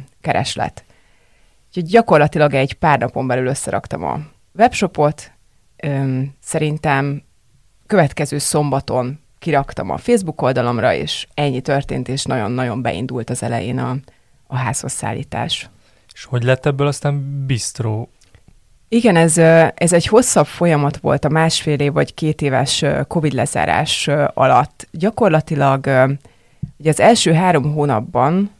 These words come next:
Speaker 1: az első lezárást márciustól májusig, júniusig, azt hiszem, azt gondolom, nagyon-nagyon komolyan vette mindenki. Tehát tényleg mi minden nap mentünk, ö,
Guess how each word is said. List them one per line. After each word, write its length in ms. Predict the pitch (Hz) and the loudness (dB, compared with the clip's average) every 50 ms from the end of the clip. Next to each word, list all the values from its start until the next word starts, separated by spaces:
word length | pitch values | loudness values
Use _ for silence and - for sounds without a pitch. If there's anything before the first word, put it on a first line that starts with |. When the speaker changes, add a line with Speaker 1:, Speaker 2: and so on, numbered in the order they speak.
| _ | _
Speaker 1:
az 140 | - 156 - | -6 -2 2
első 260 | 160 160 156 - - | 2 2 2 0 0
lezárást 640 | 135 135 147 - - 78 85 123 143 156 165 - - | 2 2 2 2 2 2 2 2 2 0 0 0 0
márciustól 840 | 165 160 160 - - - 147 143 139 - - 135 135 131 147 151 - - | 0 0 0 -2 -4 -6 -6 -6 -6 -4 -4 -2 -2 -2 -4 -6 -12 -12
májusig, 580 | - 147 143 156 170 180 170 - - 131 131 | -8 -4 -2 0 0 0 0 0 -2 -4 -4
júniusig, 440 | 135 143 151 165 170 165 - - 120 | -4 -4 -2 -2 -2 -4 -4 -4 -4
azt 120 | 135 147 | -4 -4
hiszem, 260 | - - 185 170 170 - - - - - - - - _ _ _ | -2 0 0 0 0 -2 -8 -16 -20 -20 -20 -20 -20 _ _ _
azt 540 | - - - 180 175 - - - - 196 165 | 0 2 2 2 2 0 -6 -10 -8 -6 0
gondolom, 380 | 160 170 165 156 160 160 160 165 | 2 4 6 6 6 6 6 6
nagyon-nagyon 540 | 175 185 175 165 147 151 156 147 135 139 139 | 6 6 6 4 4 4 2 2 0 0 -2
komolyan 380 | - 160 147 143 139 131 127 | 0 0 2 2 2 2 0
vette 300 | 120 123 135 - - 139 | 0 -2 -2 -2 -4 -2
mindenki. 760 | 131 127 123 127 - 80 73 80 - - - - 156 160 165 _ _ | -2 -2 -2 -2 -2 -2 -4 -4 -6 -8 -8 -8 -8 -10 -12 _ _
Tehát 160 | - 160 156 - | -8 -6 -4 0
tényleg 220 | - 202 160 160 | 2 4 4 4
mi 100 | 170 175 | 4 4
minden 340 | 175 208 233 214 180 147 143 | 6 6 6 6 6 6 4
nap 200 | 143 135 139 - | 2 0 0 0
mentünk, 600 | 170 165 160 151 151 - - 120 123 135 139 - | 2 2 2 2 0 -2 -6 -6 -6 -6 -6 -4
ö, 260 | - 139 123 131 131 | -2 0 2 2 2